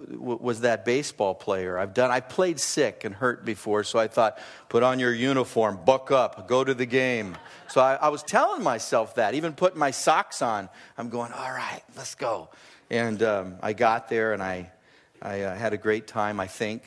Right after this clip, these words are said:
I don't remember most of it. I hope it was good. Uh, if you were there, you can give me feedback. But, um, uh, it was a,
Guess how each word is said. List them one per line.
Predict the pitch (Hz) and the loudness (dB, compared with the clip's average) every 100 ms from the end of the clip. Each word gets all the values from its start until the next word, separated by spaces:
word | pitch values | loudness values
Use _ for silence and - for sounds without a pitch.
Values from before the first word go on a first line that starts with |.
| - | -8
I | 110 | -4
don't | 113 | -4
remember | 113 101 104 110 | -4 -4 -4 -2
most | 98 101 104 - | -2 -2 -2 -6
of | 117 | -4
it. | 127 120 - | -4 -6 -6
I | 110 | -4
hope | 107 117 | 0 0
it | 123 | 0
was | 110 101 | -2 -4
good. | 98 110 120 135 151 - - - - - | 0 2 2 -2 -10 -12 -20 -20 -20 -16
Uh, | - 101 98 | -8 -4 -4
if | 120 | -2
you | 120 | 0
were | 113 | 2
there, | 113 | 2
you | 117 113 | 2 -2
can | 110 | -4
give | 113 | -4
me | 104 | -4
feedback. | 95 120 104 92 87 85 | -6 -6 -4 -4 -4 -6
But, | - 101 - | -4 -4 -2
um, | 107 95 92 90 85 _ - - - _ _ - | -4 -4 -6 -10 -14 _ -20 -20 -20 _ _ -12
uh, | 95 90 - - - - | -10 -8 -10 -12 -16 -10
it | - | -2
was | 110 104 | 0 0
a, | 107 | 0